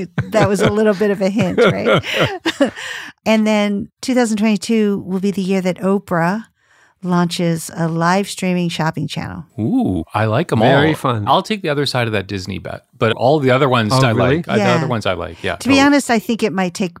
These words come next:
Speaker 1: more than a year, but I don't think he's long for this job.
Speaker 2: Yeah, that is interesting. Okay, so I have a Hollywood-related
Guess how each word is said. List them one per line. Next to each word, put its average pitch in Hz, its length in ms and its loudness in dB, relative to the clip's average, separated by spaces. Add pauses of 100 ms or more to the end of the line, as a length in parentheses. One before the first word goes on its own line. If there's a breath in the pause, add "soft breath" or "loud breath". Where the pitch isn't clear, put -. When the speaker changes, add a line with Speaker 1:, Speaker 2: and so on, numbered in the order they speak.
Speaker 1:
more 180 220 -2
than 190 180 -2
a 185 60 -2
year, 180 320 -2
but 175 200 -4
I 180 100 -2
don't 170 200 -2
think 147 160 -4
he's 147 220 -8
long 139 180 -4
for 139 140 -10
this 139 200 -10
job. - 220 -4
Speaker 2:
Yeah, 87 140 2
that 113 160 2
is 110 100 0
interesting. 107 380 -4
Okay, 123 240 0
so - 160 -2
I 120 100 2
have 139 140 0
a 120 60 0
Hollywood-related 95 840 -4